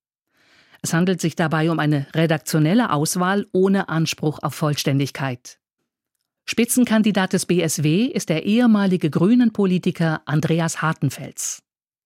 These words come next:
Beim Thema Bildung will das B S W, dass bei unter Dreijährigen in Kitas drei Kinder auf eine Betreuungsperson kommen.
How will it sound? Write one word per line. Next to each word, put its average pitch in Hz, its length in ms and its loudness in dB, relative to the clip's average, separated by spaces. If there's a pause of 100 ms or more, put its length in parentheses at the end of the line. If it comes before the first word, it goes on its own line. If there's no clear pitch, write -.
(460)
Beim 151 120 0
Thema 190 260 4
Bildung 196 500 2
will 147 120 0
das 151 180 -2
B 175 180 -2
S 165 200 -2
W, 196 260 2 (440)
dass 180 180 -2
bei 170 120 0
unter 233 300 2
Dreijährigen 214 840 2
in 165 200 0
Kitas 196 720 -2
drei 170 260 0
Kinder 196 640 0
auf - 220 -4
eine 185 260 2
Betreuungsperson 147 840 0
kommen. 120 400 -6